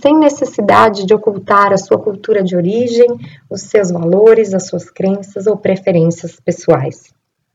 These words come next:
A neurociência equipara o processamento pelo nosso cérebro de uma atitude negativa ou de desdém vinda de um chefe, um colega ou subordinado a uma ameaça de vida ou morte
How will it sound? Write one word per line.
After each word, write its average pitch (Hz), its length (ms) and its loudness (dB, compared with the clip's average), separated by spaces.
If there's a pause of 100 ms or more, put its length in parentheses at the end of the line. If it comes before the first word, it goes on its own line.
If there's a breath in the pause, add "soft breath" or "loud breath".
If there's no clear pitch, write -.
(1080)
A - 100 -8
neurociência 190 1000 2 (500 soft breath)
equipara 233 680 4
o 185 40 2
processamento 190 880 0
pelo 190 200 4
nosso 156 320 0
cérebro 160 580 2 (280 loud breath)
de 214 120 2
uma 254 120 8
atitude 214 500 -2
negativa 190 840 0
ou 185 180 2
de 170 140 -2
desdém 175 680 2
vinda 180 320 2
de 165 120 0
um 165 60 0
chefe, 208 540 0
um 165 60 2
colega 165 420 2
ou 165 60 0
subordinado 180 920 -2 (320 soft breath)
a 233 100 2
uma 247 140 4
ameaça 226 520 4
de 202 160 -2
vida 190 320 0
ou 202 100 0
morte 165 460 -4